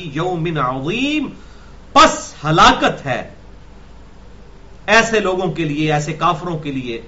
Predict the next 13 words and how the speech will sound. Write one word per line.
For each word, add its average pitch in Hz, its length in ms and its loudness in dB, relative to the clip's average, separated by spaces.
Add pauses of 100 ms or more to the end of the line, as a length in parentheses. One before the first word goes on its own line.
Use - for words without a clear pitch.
(460)
اس 302 320 2
دن 233 200 2
کی 196 180 -2
حاضری 147 480 0 (2250)
جو 185 140 0 (120)
بہت 202 460 4
بڑا 185 300 6
دن 139 200 -4
ہوگا، 110 200 -8
یعنی 147 220 -2
قیامت 214 480 2
والے 190 160 0
دن 175 200 -4